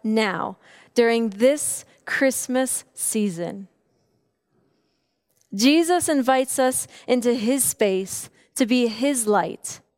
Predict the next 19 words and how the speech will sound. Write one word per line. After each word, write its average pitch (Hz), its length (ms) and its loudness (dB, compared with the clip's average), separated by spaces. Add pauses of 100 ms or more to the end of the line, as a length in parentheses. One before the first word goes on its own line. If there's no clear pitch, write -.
(480)
which 269 200 2
is 262 200 0
the 254 100 2
light 233 300 2
of 220 80 -2
the 202 100 -2
world. 190 480 -6 (560)
With 254 140 4
his 262 280 2
arms 311 560 2 (460)
open 311 400 4
wide, 190 560 2 (640)
he 240 140 0
continually 240 680 0
invites 202 440 -2
us 196 180 -4
into 202 220 -6
his 196 200 -4
room, 214 460 -4